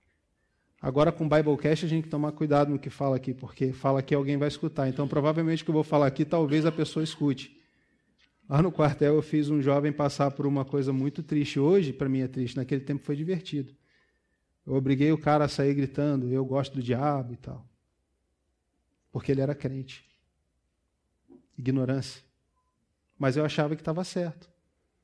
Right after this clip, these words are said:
Porque pra mim, se o cara era crente é porque ele não tinha tido estudo. E se o cara comprovadamente tinha estudo e era crente, ele tava ludibriando alguém, ele tava fazendo o cara pra ganhar dinheiro nas costas dele.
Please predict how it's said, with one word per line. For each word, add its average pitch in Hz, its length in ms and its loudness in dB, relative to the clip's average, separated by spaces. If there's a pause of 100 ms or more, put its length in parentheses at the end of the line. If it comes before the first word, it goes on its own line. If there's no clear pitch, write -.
(1300)
Porque 175 280 4
pra 190 260 4
mim, 160 520 0 (1600)
se - 160 -2
o 165 60 2
cara 202 220 4
era 180 160 4
crente 202 380 2
é 165 40 2
porque 165 200 -4
ele 180 100 -4
não 180 100 0
tinha 175 200 -4
tido 165 220 -8
estudo. 151 520 -4 (1000)
E 165 60 4
se - 100 2
o 208 60 6
cara 208 440 6 (160)
comprovadamente 202 840 4
tinha 196 180 0
estudo 190 300 0
e - 20 8
era 160 160 6
crente, 208 280 2
ele 185 100 0
tava 190 180 0 (160)
ludibriando 220 800 6
alguém, 180 180 2
ele 135 120 2
tava 170 200 0
fazendo 180 360 0
o 185 40 -2
cara 180 240 2
pra 196 140 0
ganhar 185 180 0
dinheiro 180 160 0
nas 185 120 -6
costas 175 280 -10
dele. 143 200 -12